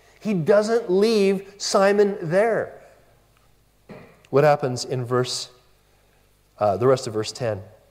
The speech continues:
After Simon says, "Depart from me," and, uh, I'm sorry, uh, where do we leave off? Yes, uh, "Depart from me," verse eight. It says, "For he was there with all, uh, who were with him, astonished at the catch of the fish that day." Verse ten, yep. And James and John and,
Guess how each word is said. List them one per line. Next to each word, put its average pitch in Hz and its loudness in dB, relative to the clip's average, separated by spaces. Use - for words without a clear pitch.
After 127 0
Simon 127 0
says, 120 -6
"Depart 135 0
from 123 -4
me," 120 0
and, 117 -2
uh, 104 4
I'm 113 -6
sorry, 107 0
uh, 113 -6
where 123 0
do 120 0
we 110 -4
leave 110 0
off? 98 -2
Yes, 104 -2
uh, 107 -2
"Depart 117 -4
from 110 -10
me," 104 -6
verse 107 -6
eight. 107 -2
It - -8
says, 131 0
"For 123 -4
he 160 -2
was 139 0
there 139 4
with 127 2
all, 131 2
uh, 113 -2
who 127 -2
were 123 4
with 127 2
him, 117 -4
astonished 123 -4
at 95 -16
the 113 -14
catch 113 -4
of - -16
the 107 -12
fish 107 -10
that 107 -6
day." 107 0
Verse 107 -6
ten, 104 -6
yep. - -6
And 127 2
James 139 0
and 135 -4
John 127 2
and, 113 -6